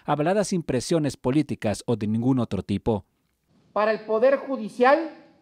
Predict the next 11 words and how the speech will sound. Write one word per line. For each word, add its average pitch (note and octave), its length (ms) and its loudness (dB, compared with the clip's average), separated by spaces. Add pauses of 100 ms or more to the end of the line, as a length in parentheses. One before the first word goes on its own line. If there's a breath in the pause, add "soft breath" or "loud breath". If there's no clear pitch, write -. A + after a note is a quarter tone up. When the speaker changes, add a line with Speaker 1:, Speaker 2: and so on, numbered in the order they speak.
(420)
Speaker 2:
el A#3+ 220 -2
presupuesto A#3+ 880 2
asignado A3 800 2 (800)
no C#4+ 360 4
podrá C4 520 4
ser C4 420 4
menor B3 680 2 (460)
del A#3 340 0
dos C4+ 280 6 (120)
por A3+ 220 2
ciento C4+ 880 0